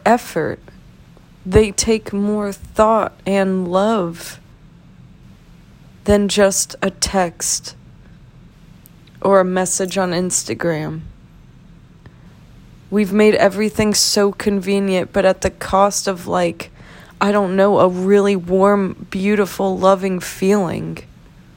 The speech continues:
So Ben doesn't have Instagram, and we are never on our phone.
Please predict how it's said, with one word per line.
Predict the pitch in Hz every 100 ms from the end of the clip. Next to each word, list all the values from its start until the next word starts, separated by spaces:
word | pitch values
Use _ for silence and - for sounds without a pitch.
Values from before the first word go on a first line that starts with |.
| - - - - - - - - - - - - - - - - - - - - - - - - - - - - - - - - - - - - - - - - - -
So | - 202
Ben | 214
doesn't | 220 220 214
have | 208 196 - -
Instagram, | 190 185 175 170 127 95 175 - - - - - - - - -
and | 202 190 185 185 180 - - - - -
we | 185 214 220
are | 220
never | 202 196 196 190
on | 156 180
our | 170
phone. | 160 - 165 151 156